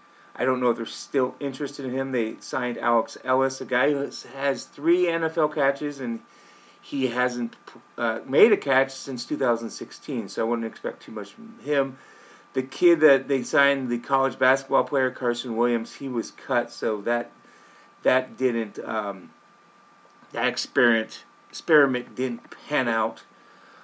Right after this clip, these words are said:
Uh, they added another safety, Roderick Teamer, who played for, uh, Gus Bradley and started six games for Gus Bradley at the Los Angeles Chargers.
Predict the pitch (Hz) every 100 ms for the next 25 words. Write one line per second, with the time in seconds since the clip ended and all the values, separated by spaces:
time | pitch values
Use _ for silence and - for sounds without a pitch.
0 | - 127 131 139 143 139 135 127 120 -
1 | 135 131 135 131 131 120 117 117 123 117
2 | - - - 147 139 135 131 131 - 139
3 | 131 131 131 120 - 120 113 - 123 -
4 | 127 127 143 143 170 156 151 170 - 165
5 | 170 196 147 123 117 - 113 113 113 113
6 | 113 123 117 120 - 135 147 123 90 -